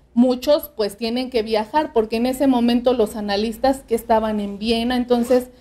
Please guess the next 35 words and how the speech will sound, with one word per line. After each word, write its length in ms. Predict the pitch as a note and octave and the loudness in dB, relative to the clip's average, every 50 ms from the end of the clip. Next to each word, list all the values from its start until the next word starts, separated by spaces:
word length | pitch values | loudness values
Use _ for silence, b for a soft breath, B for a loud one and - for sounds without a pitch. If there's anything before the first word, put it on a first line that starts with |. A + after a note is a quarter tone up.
| b b b | b b b
la 180 | - G#3 G3+ G#3 | -2 0 0 0
gente 440 | - B3 B3+ C#4 C4+ C4+ C4 A3+ | -2 -2 0 0 2 2 2 2
iba 380 | A#3 A#3 A#3 A#3+ B3+ C4 B3 B3 | 2 2 -2 0 0 0 -2 -2
que 140 | - G3+ G3 | -6 -12 -14
de 80 | F#3+ | -12
Estados 480 | G3 F#3+ - A#3 A#3 A#3 B3 A#3 A#3+ - | -14 -10 -2 -2 -2 0 0 -4 -6 -8
Unidos 540 | G#3 G#3 A3 A3+ A#3 B3+ B3+ B3 A#3+ A#3+ A#3 | -10 -8 -6 -4 -4 0 0 0 0 2 0
a 80 | G#3 | 0
ver 180 | G3 G#3+ A3 A3 | 2 2 2 2
a 80 | G#3+ G#3 | 2 0
Freud 380 | A3 A3+ A3+ A#3+ C4 D#4 E4 - b b b b b b | 0 0 2 2 2 2 0 -4 b b b b b b
en 180 | - G#3+ G#3+ A3+ | -2 0 2 4
unas 360 | A#3+ B3+ B3+ A#3+ A3+ G#3 - | 4 4 2 2 0 2 0
vacaciones. 1040 | G3 F#3 F#3 - F3 F3+ F#3+ F#3+ - B3+ B3+ C4 C4+ C#4+ C#4+ C#4+ C#4+ D4+ D#4 D4+ D4+ - b b b b b b | -2 -2 0 -2 -4 -4 -4 -4 -6 -4 0 2 2 4 4 4 4 4 4 2 0 -6 b b b b b b
De 140 | G#3+ A3+ A#3+ | 0 2 2
hecho, 220 | B3+ B3+ D4 C4+ | 2 2 0 0
los 180 | B3+ A3 G#3+ - | 0 0 -4 -6
análisis 520 | G#3+ G#3 G#3+ G#3+ A#3 A#3+ A#3 B3 A3 - | -8 -6 -4 -4 -4 -6 -8 -10 -12 -6
que 120 | - G#3+ | -6 -6
se 160 | G#3+ - G#3+ G#3+ | -2 0 0 2
realizaban, 600 | A3+ A3+ A3+ A3+ A3+ A#3 A#3+ A#3 B3+ C4+ C4 - | 2 2 2 0 -2 -4 -4 -2 0 -2 -2 0
pues, 220 | - G#3 G#3 - | -2 -2 -2 -2
eran 360 | A#3+ A#3+ B3+ B3+ B3+ B3+ A#3+ | -2 0 0 0 0 0 -2
didácticos 1080 | - G#3 G3+ - A3 A3+ B3 C4+ C4+ - - _ - B3 A3 - - A3 G#3+ G#3+ G#3+ | -4 -6 -12 -2 0 2 2 2 0 -4 -12 _ -16 -16 -16 -10 -4 -4 -4 -4 0
tal 240 | - A#3 A3 A3+ A3+ | 0 2 2 2 0
cual, 340 | A3+ - A#3+ B3 C4 C4+ C#4 | -2 0 2 4 4 4 2
o 80 | A#3+ G#3+ | -2 -8
sea, 240 | - - G#3+ G#3 - | -6 -8 -8 -8 -8
unas 320 | A3 A3+ A3+ A3+ G#3 G#3 - | -10 -10 -8 -8 -8 -8 -10
semanas, 920 | - G#3 G3 G3+ G#3 A3+ B3 C4 C4+ C4+ C4+ C#4 C4+ C4+ C4+ C#4 C#4+ C#4 - - b b b b b b b | -14 -18 -14 -8 -6 -4 -2 0 2 4 6 6 6 6 4 2 0 -2 -6 -14 b b b b b b b
en 300 | - G#3 G#3 G#3 G#3+ A#3+ | -2 0 2 2 4 4
una 300 | B3 B3 A#3+ A3+ G#3 - | 4 4 2 2 0 0
caminata, 920 | - G3+ F#3+ G3 G3+ G3 G3+ G#3+ A#3 B3 B3+ C4 C4 C4+ C4 C4 C4 C4 C4 | -2 -2 -2 -2 -4 -4 -2 0 2 4 4 4 4 2 2 2 0 0 2
muchas 560 | B3 A#3+ A#3+ A#3+ A#3+ - C#4 C4 C4+ C4+ - | 0 -2 -4 -4 -6 -6 -6 -6 -6 -4 -2
horas, 420 | D4 B3+ B3+ B3 C4 C#4+ D#4 - | 0 2 2 2 2 0 -2 -4